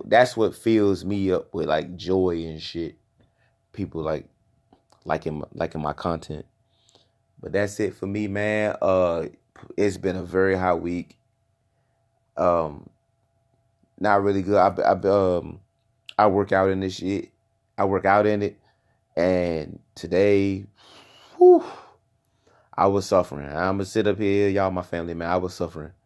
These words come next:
I was suffering really bad. I was not feeling good. I was not feeling well. Um, you gotta take care of yourself. You gotta be real safe out here. You cannot fuck around in this heat. You can die. You can die if you're not taking the proper care of yourself in the heat.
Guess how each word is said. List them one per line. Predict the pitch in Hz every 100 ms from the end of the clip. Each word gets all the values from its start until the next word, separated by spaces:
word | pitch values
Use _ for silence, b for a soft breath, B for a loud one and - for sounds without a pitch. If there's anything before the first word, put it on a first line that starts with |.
| _ _ _ _ _ _ _
I | 82
was | 90 90
suffering | - 85 78 78 78
really | 76 90 104 117
bad. | 113 107 101 87
I | 90
was | 95 95
not | 98 101
feeling | 98 101 95
good. | 104 104
I | 82
was | 87
not | 92 90
feeling | 107 104
well. | 95 104 104 98 - _ _ _ _ _ _ -
Um, | 87 80 78 78 90 _ _ _ _ _ _ _ _ -
you | 98
gotta | 127 127
take | 113 113
care | 107 110
of | 104
yourself. | 95 104
You | 101
gotta | 98
be | 87
real | 82 95 95
safe | - 87 87
out | 82
here. | 85
You | 80 82
cannot | 104 95 87 -
fuck | - 92 92
around | 90 87 85
in |
this | 82 82
heat. | 87 - -
You |
can | 92 85 82
die. | 82 73 80
You | 92
can | 101 104 101 95 82 - _ _
die | 101 101 85 76 - _ _ _ _ _ _ _ -
if | -
you're | 92 98
not | 90 - _
taking | - 98 90
the | 87
proper | - 85 -
care | 95
of | 85
yourself | 80 92 85 82
in |
the | 82
heat. | 85 87